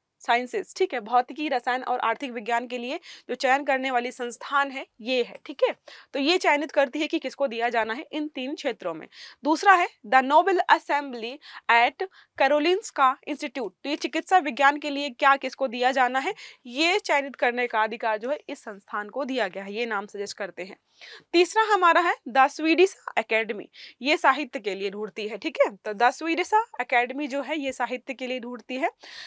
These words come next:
The Norwegian Nobel Committee, शांति पुरस्कार के लिए यहाँ पर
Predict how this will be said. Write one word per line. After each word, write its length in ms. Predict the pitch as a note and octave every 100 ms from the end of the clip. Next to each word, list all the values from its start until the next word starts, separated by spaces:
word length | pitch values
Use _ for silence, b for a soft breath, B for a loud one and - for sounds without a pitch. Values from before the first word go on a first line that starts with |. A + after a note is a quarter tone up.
| B B
The 180 | A3 F4
Norwegian 800 | D#4+ D4 D4+ F4 F#4 F#4+ A4 G4+
Nobel 400 | D4 D4+ D#4+ E4
Committee, 440 | - C4+ C4 G#3+ - _ _
शांति 440 | - C4 C#4 D#4
पुरस्कार 500 | C4 A3+ - G#3+ G3
के 140 | G#3+ A3
लिए 180 | G#3+
यहाँ 280 | G#3 F#3 F#3
पर 120 | -